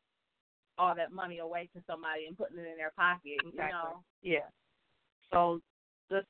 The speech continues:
Speaker 2: just be smart and sensible about it. I know when you don't have, you know, a lot of money that, um, you know, you just live in check to check, which most of us are. When you get what seems like a large amount of money, you kinda go, "I'm just so glad that I got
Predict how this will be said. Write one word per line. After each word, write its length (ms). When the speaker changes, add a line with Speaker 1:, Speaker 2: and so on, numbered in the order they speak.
Speaker 2:
just 220
be 220
smart 320
and 140
sensible 300
about 200
it. 80
I 140
know 480
when 420
you 120
don't 200
have, 380
you 80
know, 380
a 60
lot 200
of 60
money 360
that, 840
um, 420
you 80
know, 100
you 120
just 160
live 140
in 100
check 220
to 60
check, 300
which 180
most 280
of 80
us 140
are. 360
When 180
you 80
get 240
what 220
seems 200
like 140
a 60
large 300
amount 240
of 60
money, 320
you 160
kinda 240
go, 240
"I'm 140
just 180
so 100
glad 220
that 80
I 60
got 180